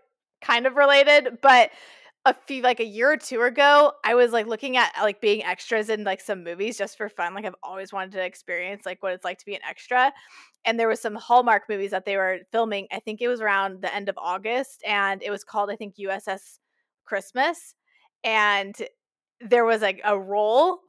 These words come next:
for a Santa Claus, like, to play in the movie, and I was like, "But you had to have a Santa suit, and then you also had to be, like, over the age of, like, fifty, I think, and play the role of Santa." And I was like, "Oh my gosh, I'm gonna sign my dad up for this." <laughs>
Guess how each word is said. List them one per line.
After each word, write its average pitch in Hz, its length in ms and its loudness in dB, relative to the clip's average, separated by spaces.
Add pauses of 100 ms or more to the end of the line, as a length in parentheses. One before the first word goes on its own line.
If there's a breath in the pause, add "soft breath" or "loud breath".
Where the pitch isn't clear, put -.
for 262 180 4
a 214 180 2
Santa 302 420 -2
Claus, 180 640 -6
like, 190 200 -8
to 202 100 -10
play 190 240 -6
in 185 80 -8
the 175 80 -14
movie, 233 520 -10 (460)
and 233 400 0 (140)
I 262 100 -6
was 262 140 -6
like, 220 260 -4
"But - 160 -8
you 240 60 -8
had 233 220 -2
to 240 60 -2
have 214 240 0
a - 60 -10
Santa 196 340 -8
suit, 233 440 -4
and 202 160 -8
then 196 80 -6
you 175 120 -8
also 208 220 -6
had 190 220 -10
to 190 80 -14
be, 190 140 -10
like, 170 180 -10
over 170 180 -16
the 165 140 -18
age 175 260 -16
of, 170 140 -16
like, 147 220 -12 (100)
fifty, 202 380 -12
I - 40 -8
think, 233 320 -6 (420)
and 185 460 -2 (160)
play 180 200 -8
the 170 100 -10
role 151 140 -12
of - 80 -20
Santa." 190 500 -6
And 202 80 -6
I 190 60 -2
was - 100 -6
like, 175 160 -10
"Oh 175 80 -10
my 170 100 -10
gosh, 147 460 -10
I'm 190 80 -16
gonna 185 160 -12
sign 156 220 -14
my 90 100 -16
dad - 260 -14
up - 160 -20
for - 80 -16
this." - 500 -18
<laughs> - 60 -20